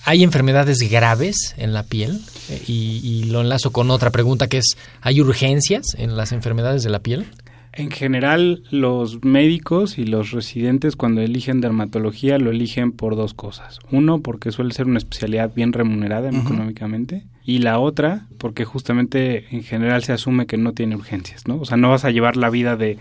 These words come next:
Speaker 2: el cardiólogo o el
Speaker 3: O sea, ser
Speaker 2: ginecólogo que
Speaker 3: tranquilo.
Speaker 2: en cualquier
Speaker 3: Ajá, sí.
Speaker 2: momento te van a hablar y tienes que salir corriendo.
Speaker 3: <laughs>
Speaker 2: Ese escenario, pues, es claramente distinto. Eso no quiere decir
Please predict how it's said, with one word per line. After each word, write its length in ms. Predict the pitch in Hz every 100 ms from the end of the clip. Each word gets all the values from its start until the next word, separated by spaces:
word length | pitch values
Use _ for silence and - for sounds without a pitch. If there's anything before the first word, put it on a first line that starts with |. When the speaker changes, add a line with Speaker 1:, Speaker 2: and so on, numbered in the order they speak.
| - - - -
Speaker 2:
el 120 | 120
cardiólogo 720 | 123 123 131 131 127 127 127
o 100 | 120
el 60 |
Speaker 3:
O 40 | 110
sea, 140 | 127
ser 100 | 123
Speaker 2:
ginecólogo 440 | 113 135 127 123 120
que 60 | 127
Speaker 3:
tranquilo. 60 | 120
Speaker 2:
en 100 | 117
cualquier 360 | 120 123 139 143
Speaker 3:
Ajá, 60 |
sí. 0 |
Speaker 2:
momento 320 | 143 139 143
te 100 | 135
van 160 | 131 131
a 40 |
hablar 260 | 120 123 127
y 40 |
tienes 220 | 120 123 120
que 80 |
salir 220 | - 113 110
corriendo. 420 | 113 117 120 147
Speaker 3:
<laughs> 760 | 143 - 160 - - - - -
Speaker 2:
Ese 180 | 127 127
escenario, 500 | - 127 123 120 131
pues, 180 | 120 113
es 140 | 110
claramente 460 | - 117 113 110 117
distinto. 460 | 113 151 143 101 -
Eso 240 | 147 170
no 200 | 160 147 147
quiere 220 | 147 151
decir 520 | 131 123 185 170